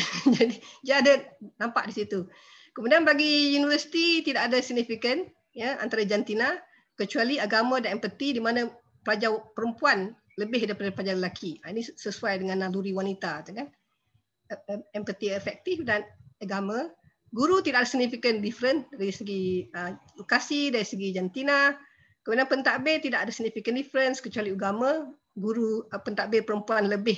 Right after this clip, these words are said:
tinggi daripada pentadbir lelaki. Perempuan ni kuat agama, eh. <laughs> Kemudian bagi ibu bapa, bagi ibu bapa ada signifikan kecuali agama, komuniti dan moral, ya. Maknanya, uh, ibu bapa lelaki ni lebih daripada ibu bapa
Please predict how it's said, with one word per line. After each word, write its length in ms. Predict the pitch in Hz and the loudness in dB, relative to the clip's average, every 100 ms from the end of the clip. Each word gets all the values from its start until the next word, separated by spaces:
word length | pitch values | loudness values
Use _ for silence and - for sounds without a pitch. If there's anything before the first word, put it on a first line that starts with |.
| - - | -2 -6
tinggi 320 | 196 208 196 | -4 -2 -2
daripada 240 | 190 190 - | -2 -6 -6
pentadbir 400 | 190 175 190 185 | -8 -6 -4 -4
lelaki. 400 | 180 - 254 294 - - - | -4 -4 -4 -4 -10 -20 -12
Perempuan 240 | 180 190 208 | -8 -4 -6
ni 80 | 214 | -4
kuat 160 | 208 196 | -4 -4
agama, 240 | 220 285 | 0 2
eh. 240 | 339 - - _ - - 294 | 2 -4 -10 _ -12 2 4
<laughs> 560 | - 311 - - - - | 4 2 -2 -10 -20 -10
Kemudian 240 | 226 294 | 2 6
bagi 160 | 285 285 | 6 6
ibu 160 | 285 311 | 6 4
bapa, 240 | - 381 403 - - - _ _ _ | 4 4 4 -2 -20 -20 _ _ _
bagi 240 | 247 220 262 | -4 -2 2
ibu 80 | |
bapa 240 | 254 254 311 | 0 4 4
ada 400 | 254 277 262 285 285 | 4 2 6 6 6
signifikan 560 | 277 269 247 285 247 | 2 0 0 4 4
kecuali 480 | 233 226 - 233 254 - - | 2 -2 0 0 -2 -6 -6
agama, 560 | 214 208 233 277 320 359 - - | 2 2 6 6 4 0 -6 -6
komuniti 560 | 202 233 247 247 269 262 | 0 2 2 0 -2 0
dan 240 | 220 214 | 0 0
moral, 560 | 202 208 220 220 175 185 - 226 | -2 0 2 2 0 -8 -10 -4
ya. 160 | 311 - _ _ - | -4 -4 _ _ -2
Maknanya, 720 | 190 226 262 302 294 285 - - _ _ - | 0 4 6 8 8 8 2 -8 _ _ -2
uh, 480 | 233 233 226 220 220 | 2 4 4 2 2
ibu 160 | 233 226 | 2 2
bapa 320 | 226 254 - 240 | 2 2 0 2
lelaki 480 | 226 233 - 302 269 | 4 4 2 0 0
ni 160 | 294 | 2
lebih 320 | 262 262 302 | 4 4 4
daripada 240 | 233 226 233 | 2 2 0
ibu 120 | 208 | 0
bapa 160 | 196 | 0